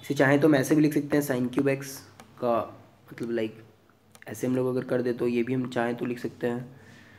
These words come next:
मतलब कि इस पूरे का यानी root under ऐसे अगर लिख दें तो पूरे का होल square,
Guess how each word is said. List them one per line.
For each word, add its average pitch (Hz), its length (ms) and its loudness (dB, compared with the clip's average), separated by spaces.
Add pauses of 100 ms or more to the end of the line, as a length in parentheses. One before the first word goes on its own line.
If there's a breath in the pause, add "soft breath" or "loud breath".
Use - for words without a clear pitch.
(720 loud breath)
मतलब 110 260 -2
कि 117 160 0
इस 113 120 -4
पूरे 120 340 2
का 127 140 4
यानी 117 240 4
root 120 220 2
under 123 200 2
ऐसे 117 240 2
अगर 127 120 4
लिख 123 180 2
दें 139 460 -2
तो 123 60 -2
पूरे 120 260 4
का 123 120 2
होल 123 240 2
square, 127 400 0